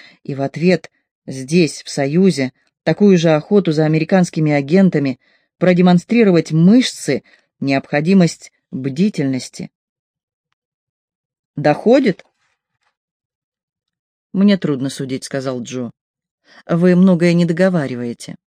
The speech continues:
«Нахальный ты тип. Другой бы испугался моей откровенности.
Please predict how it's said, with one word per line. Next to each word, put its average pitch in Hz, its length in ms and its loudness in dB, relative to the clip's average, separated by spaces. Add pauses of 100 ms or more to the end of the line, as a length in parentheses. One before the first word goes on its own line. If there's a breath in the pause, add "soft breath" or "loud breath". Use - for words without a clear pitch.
(880)
«Нахальный 139 560 0
ты 139 140 -6
тип. - 280 -8 (320 loud breath)
Другой 170 320 2
бы 285 120 0
испугался 226 520 0
моей 165 240 2
откровенности. 139 840 -2